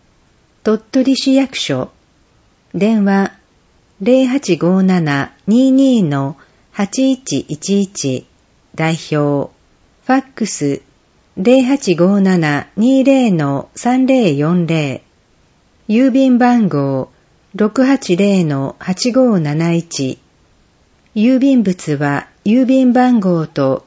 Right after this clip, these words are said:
仮名のみで届きます。本庁舎、幸町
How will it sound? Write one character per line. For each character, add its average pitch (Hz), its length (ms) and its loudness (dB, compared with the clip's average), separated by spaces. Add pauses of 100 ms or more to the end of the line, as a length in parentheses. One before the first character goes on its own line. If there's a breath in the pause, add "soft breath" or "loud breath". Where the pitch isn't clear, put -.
仮 196 180 -2
名 240 240 2
の 240 180 2
み 190 160 2
で 139 260 -4
届 160 400 -4
き - 20 0
ま 151 220 -2
す。 - 240 -18 (920)
本 247 260 0
庁 247 280 0
舎、 143 360 -4 (640)
幸 254 360 0
町 196 720 -2